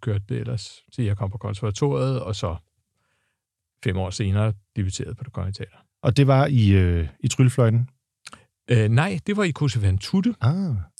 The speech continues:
Speaker 1: Det var i Josef Van Tutte.
Speaker 2: Så samme komponist, men lidt tidligere værk.
Speaker 1: Ja.
Speaker 2: Ja.
Speaker 1: Øhm, sammen med Tony Landi, salig Tony Landi,
Speaker 2: Ja.
Speaker 1: som vi jo lige har begravet, øh, og det var, øh, fantastisk. Og jeg var jo en baby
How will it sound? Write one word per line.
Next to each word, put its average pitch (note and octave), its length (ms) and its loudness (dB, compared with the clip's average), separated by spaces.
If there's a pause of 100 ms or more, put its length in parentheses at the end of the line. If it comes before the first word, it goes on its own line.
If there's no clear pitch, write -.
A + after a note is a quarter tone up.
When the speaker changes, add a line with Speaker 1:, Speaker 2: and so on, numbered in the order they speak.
(160)
Speaker 1:
Det D#3+ 100 -4
var E3+ 80 -4
i D3 60 -4 (100)
Josef B2+ 260 -4
Van G2+ 120 0
Tutte. B2+ 260 0
Speaker 2:
Så E2+ 140 -2 (140)
samme F#2+ 320 0
komponist, G2 580 2
men A#2 140 6
lidt G#2+ 180 4
tidligere A#2 420 2
værk. G2 160 2
Speaker 1:
Ja. D#3+ 320 0
Speaker 2:
Ja. C#3+ 120 2 (400)
Speaker 1:
Øhm, A2+ 680 2 (300)
sammen A#2 260 -2
med B2+ 80 -2
Tony A2 300 2
Landi, E3+ 520 2
salig D3 480 0
Tony C3+ 320 0
Landi, B2+ 360 2
Speaker 2:
Ja. D3+ 60 -2
Speaker 1:
som C3 340 0
vi C3+ 60 0
jo B2+ 120 2
lige C#3+ 220 0
har C#3+ 80 0
begravet, C3 720 -2
øh, B2 340 -2
og A#2+ 120 -4
det B2 120 -2
var, A2+ 280 -2 (200)
øh, A2+ 720 -4
fantastisk. G2+ 680 -4 (380)
Og G#2+ 120 -4
jeg G#2+ 140 0
var G#2 120 2
jo F2 60 0
en E2 100 -4
baby G#2 400 -2